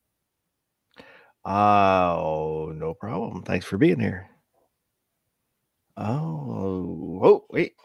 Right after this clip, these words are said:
I remembered. I remember, I remember. Uh, let me get the right one. The banner.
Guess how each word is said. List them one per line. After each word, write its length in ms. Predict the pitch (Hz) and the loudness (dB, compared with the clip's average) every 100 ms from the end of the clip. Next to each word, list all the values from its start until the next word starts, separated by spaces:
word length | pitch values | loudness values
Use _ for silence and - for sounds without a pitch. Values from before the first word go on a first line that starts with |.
| - | -8
I 100 | 98 | 0
remembered. 600 | 104 120 143 127 127 - - - - - | 4 4 4 2 -6 -10 -20 -20 -16 -6
I 60 | |
remember, 520 | 95 95 107 110 113 | -4 -2 -4 -4 -6
I 100 | - | -6
remember. 720 | 107 107 104 110 110 107 104 _ _ _ _ _ _ _ _ _ _ _ 104 98 | -8 -6 -6 -6 -8 -10 -14 _ _ _ _ _ _ _ _ _ _ _ -18 -10
Uh, 1000 | 98 98 98 98 98 - - - - - | -8 -8 -8 -8 -10 -12 -12 -12 -12 -14
let 100 | - | -16
me 140 | - | -16
get 120 | - - | -16 -14
the 60 | |
right 220 | 90 - | -12 -10
one. 760 | - 110 107 107 107 107 107 113 | -4 0 2 2 2 0 -2 0
The 100 | 127 | 0
banner. 460 | 170 196 170 104 | 4 4 2 0